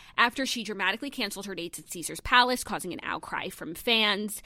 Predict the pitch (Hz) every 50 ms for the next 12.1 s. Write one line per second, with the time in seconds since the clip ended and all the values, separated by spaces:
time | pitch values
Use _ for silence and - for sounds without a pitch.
0 | - - - - - 220 - 233 214 214 202 180 185 180 - - - - 226 226
1 | 185 - 240 226 226 - - _ - - - - 262 285 277 - - 262 233 143
2 | 185 208 214 220 202 196 190 175 175 185 175 - 170 185 - - 170 160 165 160
3 | 156 185 190 - 165 - - 247 240 226 226 - - 196 196 196 - 185 175 170
4 | 170 180 185 208 196 196 180 - - 170 175 - 165 - - - 139 - - -
5 | - - - - - - - - - - _ - 262 285 277 - 254 247 226 220
6 | 220 - 196 196 - - - 226 226 214 233 254 247 240 262 - - 185 147 175
7 | - - - - 254 262 - - - 254 247 247 233 - 214 208 - - - 208
8 | 220 247 247 - 220 185 - 196 202 196 190 175 190 175 156 170 160 180 - -
9 | 170 175 175 165 - - 196 196 196 - 180 165 - - 180 - - 170 160 175
10 | 160 - 175 - - - 170 - - - 226 220 202 202 - - 196 190 185 175
11 | 175 170 196 208 - - - - - - - - - - - - 233 175 - -
12 | 135